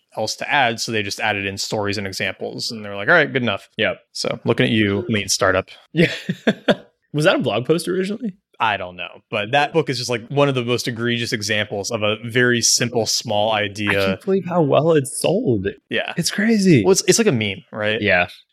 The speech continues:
Speaker 2: It's also easy. I, I've realized it's also easy to talk about.
Speaker 1: Yeah.
Speaker 2: Like, it's very easy for someone to be like, "Oh, you should go read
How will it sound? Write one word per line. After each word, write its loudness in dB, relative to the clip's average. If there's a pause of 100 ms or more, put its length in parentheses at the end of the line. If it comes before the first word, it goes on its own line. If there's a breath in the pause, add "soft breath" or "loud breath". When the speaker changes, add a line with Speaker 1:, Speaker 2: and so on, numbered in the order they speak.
(140)
Speaker 2:
It's -2
also 4
easy. 2
I, 4
I've 2
realized 4
it's -2
also 2
easy 2
to 2
talk -2
about. -12 (140)
Speaker 1:
Yeah. -4
Speaker 2:
Like, 4
it's -2
very 4
easy 0
for -8
someone 2
to -2
be 0
like, 4
"Oh, 4
you 2
should 0
go 6
read 2